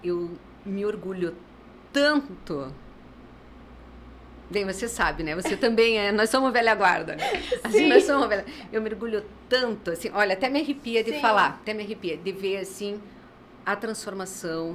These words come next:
Speaker 1: no mundo profissional. E eu que sou mãe de uma menina, né? Que tem doze anos agora, o mercado de trabalho que ela vai encontrar. Quando eu entrei em consultoria executiva, que eu comecei em dois mil e cinco na consultoria executiva, você não encontrava mulheres em cargos de gestão.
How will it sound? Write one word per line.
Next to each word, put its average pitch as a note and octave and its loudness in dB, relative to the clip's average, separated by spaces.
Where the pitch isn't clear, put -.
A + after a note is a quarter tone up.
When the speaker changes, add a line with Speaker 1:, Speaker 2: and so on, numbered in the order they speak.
Speaker 1:
no F3+ -6
mundo F3 -6
profissional. D3 -8
E F3+ -6
eu F3+ -2
que F3+ -16
sou G3 -10
mãe F3+ -6
de F3 -8
uma F3+ -8
menina, F3 -8
né? E3 -12
Que - -20
tem F3 -4
doze F3 -4
anos D#3 -10
agora, D3+ -6
o E3+ -8
mercado F3 -6
de F3 -12
trabalho D3+ -10
que D3 -20
ela D3+ -12
vai C#3+ -10
encontrar. D3 -14
Quando C4+ -4
eu D#4 -6
entrei G3+ -10
em F#3+ -10
consultoria D#3+ -14
executiva, D#3 -12
que - -18
eu D3 -12
comecei D#3+ -8
em E3+ -6
dois D3 -10
mil F3+ -6
e F3+ -8
cinco F3+ -10
na C#3+ -12
consultoria D3+ -14
executiva, D3+ -10
você F3+ -10
não G#3+ -8
encontrava G#3+ -6
mulheres D3 -10
em D3+ -12
cargos C#3 -16
de D3 -16
gestão. C#3+ -18